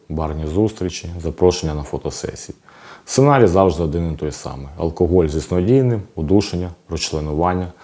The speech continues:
збереження частин тіла. Важливо. Даммер діє навмисно,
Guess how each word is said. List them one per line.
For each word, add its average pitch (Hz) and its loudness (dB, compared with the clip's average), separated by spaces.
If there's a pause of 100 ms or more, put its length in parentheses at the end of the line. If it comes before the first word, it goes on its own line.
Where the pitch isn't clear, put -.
(340)
збереження 78 0
частин 69 -8
тіла. - -10 (2000)
Важливо. 101 6 (560)
Даммер 113 4
діє 104 6
навмисно, 90 0